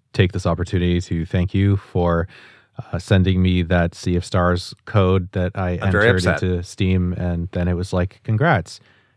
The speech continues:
Speaker 1: you have the Sea of Stars soundtrack." And I'm like,
Speaker 2: I hate myself for now.
Speaker 1: "What the fuck?"
Speaker 2: I hate myself. <laughs> You know what? Honestly, I should have re-, just redeemed the soundtrack because I, I, I'm not gonna get into it. I, I feel re-, I, I feel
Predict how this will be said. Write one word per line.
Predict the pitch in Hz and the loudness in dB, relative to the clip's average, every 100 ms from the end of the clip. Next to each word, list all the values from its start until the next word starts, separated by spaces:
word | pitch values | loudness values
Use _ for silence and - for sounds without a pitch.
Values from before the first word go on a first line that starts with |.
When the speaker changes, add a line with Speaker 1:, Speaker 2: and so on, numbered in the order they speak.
| _ | _
Speaker 1:
you | 110 127 | 0 2
have | 127 127 107 | 4 2 0
the | 101 | -2
Sea | 95 143 143 | -2 0 0
of | 139 | 0
Stars | 131 131 127 117 | 2 4 2 0
soundtrack." | - 85 78 80 73 - _ | -4 -4 -4 -6 -8 -16 _
And | 90 | -4
I'm | 90 | -2
like, | 87 87 | 0 0
Speaker 2:
I | |
hate | 104 - | -2 -4
myself | 92 - 67 | -6 -6 -10
for | - | -10
now. | 69 | -2
Speaker 1:
"What | 107 123 | 0 2
the | 131 | 2
fuck?" | 117 - - - | 2 0 -2 -2
Speaker 2:
I | 113 | -2
hate | 123 | -2
myself. | 127 - - - - 127 | -6 -10 -12 -20 -2 0
<laughs> | - - _ _ - | 0 -4 _ _ -4
You | |
know | 147 | 0
what? | 190 - | 0 0
Honestly, | 139 147 156 135 | 0 0 2 2
I | |
should | 110 123 | 0 0
have | 120 101 - | -2 -2 -4
re-, | 95 | -4
just | 78 95 104 | -4 -8 -6
redeemed | 92 92 | -4 -4
the | 87 | -4
soundtrack | 87 87 87 92 98 | -4 -4 0 0 0
because | 92 - 85 82 - - _ _ _ _ _ _ - | -4 -4 -4 -4 -8 -12 _ _ _ _ _ _ -4
I, | 80 76 78 _ _ _ _ _ _ | -2 0 -4 _ _ _ _ _ _
I, | 67 - - 69 _ - | -14 -12 -16 -16 _ -4
I'm | 131 131 | -2 0
not | 104 | 0
gonna | 92 80 | -2 -6
get | 73 | -8
into | 67 76 | -10 -10
it. | 78 - | -10 -4
I, | 95 92 92 | -2 -2 -2
I | |
feel | 95 95 80 | 0 -2 -2
re-, | - - - | -8 -12 -8
I, | 90 - - | -6 -4 -6
I | |
feel | - 110 | 0 -2